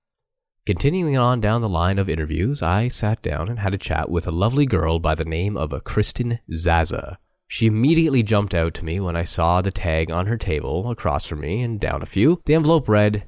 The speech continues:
"On a dark, cold night, an audio drama podcast." Suffice it to say, my interest was piqued. Some of you may know I have a bit of a background with audio dramas, writing, producing, and voicing my own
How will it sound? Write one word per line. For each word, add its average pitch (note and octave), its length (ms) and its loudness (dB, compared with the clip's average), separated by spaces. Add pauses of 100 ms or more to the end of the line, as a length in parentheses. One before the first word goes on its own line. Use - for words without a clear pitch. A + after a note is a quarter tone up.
(180)
"On E2 120 0
a D#2+ 60 0
dark, F#2 540 0 (240)
cold E2 580 2 (140)
night, - 560 -10 (720)
an F2+ 140 -2
audio E2+ 580 2
drama C#2 340 -6
podcast." - 920 -8 (480)
Suffice A#2+ 420 0
it C3+ 140 -2
to C#3 80 -4
say, E2+ 320 2
my F2+ 180 0
interest E2 580 -6
was C2 300 -8 (140)
piqued. - 480 -2 (400)
Some A#2 200 0
of A#2+ 100 0
you A#2+ 100 4
may A#2 160 4
know F2 200 2
I F#2+ 60 2
have F2 220 0
a D#2+ 60 -2
bit G2+ 160 2
of A#2 60 -2
a A2+ 60 0
background F2 480 0
with G2+ 140 -2
audio D2+ 260 -2
dramas, D2+ 480 -4
writing, F2 400 0
producing, D#2 400 -6
and G2 100 -4
voicing E2 360 -6
my F2+ 160 -2
own D#2 360 -6